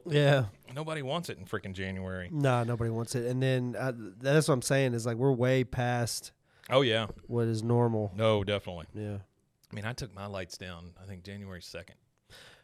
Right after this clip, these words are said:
Speaker 1: Well,
Speaker 2: Yeah.
Speaker 1: the light thing has become, like, twenty-four seven, the lights.
Speaker 2: Yeah.
Speaker 1: But, like, if you leave the inflatable Santa, the Christmas tree, the reindeers,
Speaker 2: It's a whole different
Speaker 1: and the whole front yard, you know, that's different. 'Cause i-,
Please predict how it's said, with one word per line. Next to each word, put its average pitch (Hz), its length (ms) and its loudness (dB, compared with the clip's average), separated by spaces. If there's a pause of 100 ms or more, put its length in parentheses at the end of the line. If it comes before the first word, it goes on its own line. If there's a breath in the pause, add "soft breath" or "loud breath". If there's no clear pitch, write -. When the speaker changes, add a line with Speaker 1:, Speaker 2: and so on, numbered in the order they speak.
(200 loud breath)
Speaker 1:
Well, 180 240 10
Speaker 2:
Yeah. 104 100 0
Speaker 1:
the 175 100 10
light 185 360 10
thing 170 320 2
has 135 200 2
become, 139 400 4
like, 120 300 0
twenty-four 135 540 2
seven, 123 440 0
the 113 80 -2
lights. 117 480 -2
Speaker 2:
Yeah. 101 100 -2
Speaker 1:
But, - 80 2
like, 131 180 0
if 131 120 -4
you 180 80 -2
leave 185 220 0
the 139 120 2
inflatable 123 540 0
Santa, 131 560 0
the 120 140 -4
Christmas 131 400 0
tree, 131 320 2
the 117 100 -2
reindeers, 135 600 2
Speaker 2:
It's 131 100 2
a 127 60 6
whole 127 200 6
different 107 360 -2
Speaker 1:
and 139 140 4
the 131 60 4
whole 139 200 6
front 135 280 4
yard, 131 500 6
you 135 100 2
know, 139 40 6
that's 143 160 4
different. 120 520 2
'Cause 139 180 2 (340 loud breath)
i-, 160 120 8